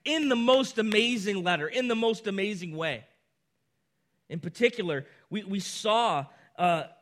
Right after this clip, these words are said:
Paul's argument about justification by faith. We saw, we see Paul's laying out of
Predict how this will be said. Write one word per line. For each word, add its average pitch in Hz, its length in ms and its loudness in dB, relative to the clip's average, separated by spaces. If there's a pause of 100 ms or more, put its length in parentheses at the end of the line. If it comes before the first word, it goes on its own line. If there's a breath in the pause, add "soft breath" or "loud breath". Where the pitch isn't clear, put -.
(360)
Paul's 226 420 6
argument 220 480 4
about 180 240 0
justification 233 1000 0
by 185 160 2
faith. 190 540 0 (420 soft breath)
We 196 120 -2
saw, 233 340 0
we 220 160 -2
see 277 240 0
Paul's 214 520 0 (240 loud breath)
laying 247 440 4
out 240 340 6
of 175 320 2